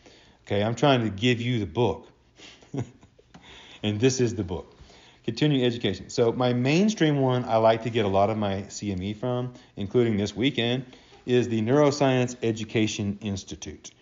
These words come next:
This is mainstream. This is Doctor Stephen Stahl, who writes the prescriber's guide for all of the pharmaceutical drugs.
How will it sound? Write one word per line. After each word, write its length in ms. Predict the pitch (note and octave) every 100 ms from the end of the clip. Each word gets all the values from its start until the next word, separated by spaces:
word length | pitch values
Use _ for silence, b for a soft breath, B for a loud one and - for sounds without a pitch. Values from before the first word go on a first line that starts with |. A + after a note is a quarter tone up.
| b
This 180 | C3 A#2+
is 120 | F#2+
mainstream. 840 | G#2+ C3 C3+ B2+ - C3 B2+ B2+ B B B
This 220 | C#3 C#3 C3+
is 240 | A2+ - - -
Doctor 360 | A2+ A#2+ A#2+ G2
Stephen 440 | - C3+ B2 G#2
Stahl, 540 | - G#2+ G#2 A2+ A2+
who 140 | G#2+ G2+
writes 300 | F#2+ A2 -
the 300 | - G2 F#2 B B -
prescriber's 640 | A2+ - G2+ G#2+ A#2+ B2
guide 420 | B2 A#2+ B2 A#2+
for 160 | - F#2
all 220 | G2+ G#2+
of 60 | G#2
the 80 | -
pharmaceutical 560 | A2 G2+ G#2+ G2+ F#2+
drugs. 400 | F2+ E2+ D#2 -